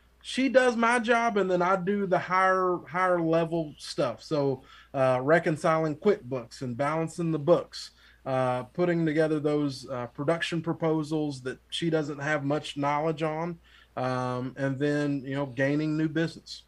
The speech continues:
That's, that's my job. But her job essentially is, um, taking care of the D Js, taking care of the clients,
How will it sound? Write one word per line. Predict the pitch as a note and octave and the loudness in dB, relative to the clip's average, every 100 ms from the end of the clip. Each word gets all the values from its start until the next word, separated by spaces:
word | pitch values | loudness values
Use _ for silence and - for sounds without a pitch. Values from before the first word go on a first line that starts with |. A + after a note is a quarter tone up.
| C3 | -8
That's, | C3 C3 B2 | -6 -6 -4
that's | C3 D#3 D3+ | 0 2 2
my | D#3+ D3+ | 2 2
job. | A#2+ G#2 A2+ | -2 -10 -10
But | A#2+ | -2
her | E3+ | 2
job | G3 E3 C#3 B2+ | 2 2 2 0
essentially | A#2+ D#3 C#3+ C#3+ C3 | -4 -6 -4 -4 -4
is, | A#2+ A#2 - - - - - | -6 -10 -18 -20 -20 -20 -8
um, | C3 B2 A#2 A2+ A2+ - _ _ | -2 0 0 -2 -6 -12 _ _
taking | - F#3+ F#3+ | 2 2 2
care | G3+ G3+ | 2 2
of | G3+ | 2
the | |
D | G3 F3 | 2 2
Js, | C#3+ C3+ C3 - _ _ | 4 2 0 -8 _ _
taking | F3 F3 | 2 2
care | E3+ F3+ | 4 4
of | |
the | F3 | 2
clients, | E3+ D3+ C#3+ C#3 - | 0 0 0 -4 -10